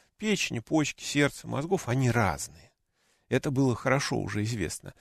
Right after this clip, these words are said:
И это как-то погасило вот эту буйную активность, скажем, в случае, э, в антропогенезе, использования этих порочных методов. Ну, а тут уж, когда десять геномов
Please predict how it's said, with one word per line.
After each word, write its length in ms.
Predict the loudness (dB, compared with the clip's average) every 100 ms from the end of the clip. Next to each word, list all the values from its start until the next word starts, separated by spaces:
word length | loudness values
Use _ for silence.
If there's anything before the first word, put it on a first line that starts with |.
| -20 -4
И 80 | 4
это 200 | 6 6
как-то 300 | 4 4 0
погасило 640 | -4 4 4 4 4 4
вот 220 | 6 2 0
эту 180 | -6
буйную 480 | -2 0 2 2 0
активность, 520 | -2 -6 -6 -2 -2
скажем, 580 | -4 -4 -4 -4 -10 -10
в 100 | -10
случае, 380 | -8 -8 -6 -6
э, 60 | -4
в 280 | -4 -4 -4
антропогенезе, 920 | -4 -10 -12 -6 -2 0 0 -4 -14 _ -12
использования 720 | -12 0 0 0 -6 -4 -4
этих 180 | -6 -6
порочных 560 | -2 -2 -2 -10 -14
методов. 440 | -10 -10 -10 -20 -20 _ -20 -20 0
Ну, 180 | 8 8
а 40 |
тут 260 | 8 0 -2
уж, 120 | -4
когда 340 | 0 2 4
десять 380 | 6 4 2 -2
геномов 500 | 2 4 4 4 0